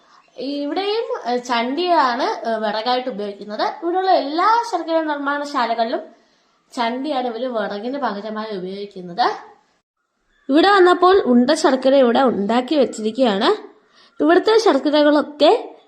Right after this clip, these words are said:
കൈകൊണ്ട് ഉരുട്ടിയാണ് ഉണ്ടാക്കുന്നത്. അതുകൊണ്ട് തന്നെ കയ്യിലെ വിരൽപ്പാടുകളൊക്കെ ശർക്കരയിൽ പതിഞ്ഞിട്ടുണ്ടാവും.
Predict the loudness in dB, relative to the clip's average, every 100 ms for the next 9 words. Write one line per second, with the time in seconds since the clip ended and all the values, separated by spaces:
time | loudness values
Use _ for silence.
0 | _ _ 4 6 6 6 6 6 4 2
1 | 4 4 4 0 -2 -2 -4 0 2 4
2 | 4 4 2 4 2 0 -6 _ _ _
3 | 2 4 4 4 4 4 4 4 4 6
4 | 6 4 2 -2 -2 0 0 0 0 0
5 | 0 0 2 2 2 0 -2 0 0 -2